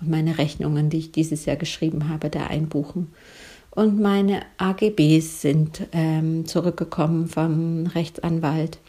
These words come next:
Das heißt, da ging's auch ein Stück weiter. Und ich habe mich jetzt entschieden, welche Krankenversicherung ich wählen kann.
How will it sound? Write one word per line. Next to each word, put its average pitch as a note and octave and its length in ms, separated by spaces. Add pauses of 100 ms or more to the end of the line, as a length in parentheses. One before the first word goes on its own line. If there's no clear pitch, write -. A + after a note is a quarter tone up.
(720)
Das - 160
heißt, D#3 180
da F#3 60
ging's G3 400
auch D3+ 180
ein D#3+ 140
Stück - 360
weiter. F3 420 (760)
Und G3 480
ich G3+ 220
habe G#3 240
mich G3+ 160
jetzt G#3 180
entschieden, G3+ 520
welche G3 300
Krankenversicherung D#3+ 1080
ich D#3+ 200
wählen E3 320
kann. E3+ 380